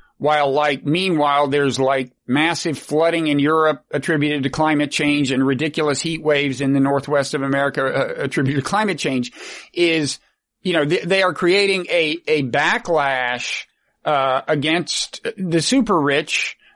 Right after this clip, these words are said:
that could result in, uh, heavier taxation. I mean, the, um, in response to the Branson thing, uh, the Congressman Ro Khanna did this tweet that got a lot of traction about, you know, it's time for a wealth tax.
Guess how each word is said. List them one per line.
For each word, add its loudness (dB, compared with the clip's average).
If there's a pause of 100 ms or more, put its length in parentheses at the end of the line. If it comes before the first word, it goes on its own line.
that -2
could 0
result 2
in, 0
uh, 2
heavier 0
taxation. -2
I 2
mean, 2
the, 2
um, 0 (760)
in -2
response 0
to -4
the 0
Branson 0
thing, -2
uh, 0
the -4
Congressman 0
Ro 4
Khanna 0
did -2
this 0
tweet -2
that -2
got 0
a 2
lot 2
of -6
traction -2
about, -2
you -2
know, 0
it's -6
time 0
for 0
a 2
wealth 0
tax. -6